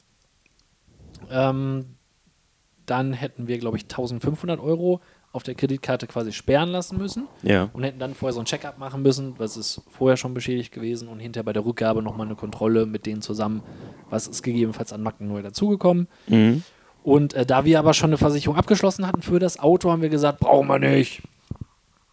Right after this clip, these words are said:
Speaker 1: Äh, hatten vorher so ein holländisches Pärchen, dem wollten sie auch diese, diese Versicherung für zweihundertfünfundfünfzig Euro andrehen. Da haben wir gesagt, von wegen, wir machen's auf keinen Fall. Wir haben schon eine Versicherung, machen Sie das doch auch. Lassen Sie
Speaker 2: Mhm.
Speaker 1: sich hier nicht übers Ohr hauen.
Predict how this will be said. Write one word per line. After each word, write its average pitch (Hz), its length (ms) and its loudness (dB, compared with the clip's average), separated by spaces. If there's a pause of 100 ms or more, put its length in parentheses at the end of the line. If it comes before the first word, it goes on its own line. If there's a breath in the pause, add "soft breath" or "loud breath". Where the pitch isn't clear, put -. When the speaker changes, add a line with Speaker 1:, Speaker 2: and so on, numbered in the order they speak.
(420)
Speaker 1:
Äh, 123 240 4
hatten 123 200 -6
vorher 147 320 4
so 131 80 0
ein 120 100 -2
holländisches 165 440 0
Pärchen, 165 360 -4
dem 135 140 -2
wollten 117 240 0
sie 110 120 -8
auch 131 160 -6
diese, 139 340 -2
diese 120 260 -6
Versicherung 127 440 -10
für - 100 -8
zweihundertfünfundfünfzig 123 800 -12
Euro 107 180 -8
andrehen. 190 440 -2 (400 loud breath)
Da 123 100 -2
haben 131 80 0
wir 135 100 4
gesagt, 127 220 -2
von 120 140 0
wegen, 131 160 -2
wir 151 120 4
machen's 135 200 0
auf 127 100 -6
keinen 143 200 2
Fall. 156 340 6 (280 soft breath)
Wir - 160 4
haben 170 360 6 (240)
schon - 180 -6
eine 156 60 -2
Versicherung, 160 500 -2
machen 135 200 -4
Sie 131 80 -4
das 131 160 0
doch 127 100 -2
auch. 135 340 0
Lassen 127 180 -6
Sie - 20 -2
Speaker 2:
Mhm. - 60 -2
Speaker 1:
sich 131 160 -4
hier 139 100 -4
nicht 135 120 -2
übers 131 200 0
Ohr 131 180 2
hauen. 160 220 2